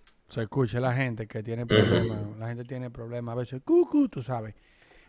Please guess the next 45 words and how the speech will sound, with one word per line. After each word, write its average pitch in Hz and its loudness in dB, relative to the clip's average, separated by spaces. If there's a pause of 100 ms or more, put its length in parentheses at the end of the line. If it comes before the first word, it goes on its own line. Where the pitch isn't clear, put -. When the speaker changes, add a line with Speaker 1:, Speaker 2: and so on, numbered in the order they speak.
Speaker 1:
No, 185 8
te 170 6
estaba 180 12
Speaker 2:
Sí, - -4
Speaker 1:
preguntando 220 10
lo 208 12
Speaker 2:
sí. 196 10
Speaker 1:
de, 185 6
lo 180 8
de 175 8
lo, 170 8
lo 170 10
de 170 10
los 160 8
shitcoin 175 2
que 147 2
le 147 4
hemos, 156 2
que 143 2
yo 147 6
le 170 8
he 180 8
bajado 160 8
y 151 2
como 135 0
tú 143 -2
dices, 156 0
tú 147 -10
también 139 2
le 139 2
has 135 4
bajado, 131 2 (680)
porque 131 6 (140)
es 131 2
un 139 6
problema. 139 6
Hay 131 4
mucha 147 4
gente 151 2
que 147 4
se 139 0
estaba 151 6
aprovechando 151 4
del 139 2
sistema. 139 -2